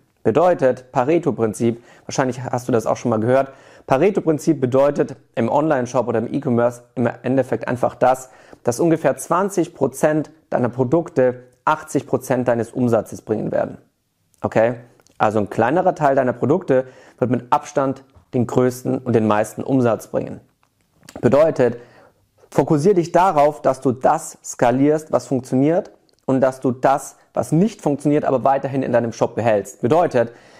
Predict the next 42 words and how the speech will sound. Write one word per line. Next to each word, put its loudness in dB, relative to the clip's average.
wenn 2
du 4
Winning 0
Designs -2
hast, -2
dann -4
skaliere 2
diese 2
nach 0
oben, 0
okay? 0
Lutsch, 2
in -2
Anführungsstrichen, -2
so 0
blöd 2
das 0
klingt, -2
lutsch 0
deine 0
Nische 0
wirklich 0
so -2
weit 2
wie 2
möglich 0
aus, 2
erreich 2
den 0
letzten 0
Kunden -2
in 0
deiner 2
Nische, 0
um 2
ihm 2
das -4
Winning 2
Design -2
zu -4
verkaufen, -4
okay? 0